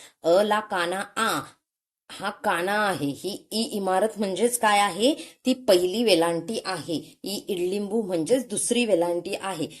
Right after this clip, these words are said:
उ उखळ म्हणजेच हा पहिला उकार आहे. जेव्हा त्यांना स्वर व्यवस्थित समजतील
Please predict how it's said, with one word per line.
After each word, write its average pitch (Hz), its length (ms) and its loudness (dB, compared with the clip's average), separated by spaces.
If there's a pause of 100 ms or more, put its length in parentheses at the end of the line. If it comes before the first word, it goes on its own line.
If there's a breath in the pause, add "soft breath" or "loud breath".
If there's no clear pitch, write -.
(140 loud breath)
उ 240 180 2 (400)
उखळ 254 320 4
म्हणजेच 240 440 4
हा 190 100 -8
पहिला 175 500 -2
उकार 185 340 -2
आहे. 160 200 -2 (240 loud breath)
जेव्हा 196 180 2
त्यांना 214 260 -2
स्वर 214 300 -2
व्यवस्थित 202 420 -4
समजतील 190 600 -2